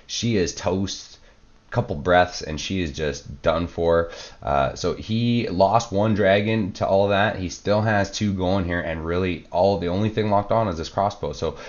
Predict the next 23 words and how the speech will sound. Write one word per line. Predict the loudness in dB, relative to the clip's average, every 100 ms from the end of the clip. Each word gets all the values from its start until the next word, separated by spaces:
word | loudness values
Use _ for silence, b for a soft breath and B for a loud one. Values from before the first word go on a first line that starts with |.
| B
he | -6 -2 2
gets | 2 2
huge | -4 -2 0 0 2
value, | 4 4 2
even | 0 0
though | 2
that's | 2 0 -4
sixty | -6 -4 -2
army | 0 0
camp | 0 -2 -2
space. | -2 -2 -2 -4 -16 B B B B B B -20 _
The | 2
dragon, | 8 8 8 6 4 2
this | 2 2 4
dragon | 4 6 4 2
that, | 2 0 0
that's | 0 -2 -2
still | -2 0
full | 0 2
health | 2 2
lives | 2 4 2
the | -2 -4
entire, | -6 -2 0 2 0 0 -2 -6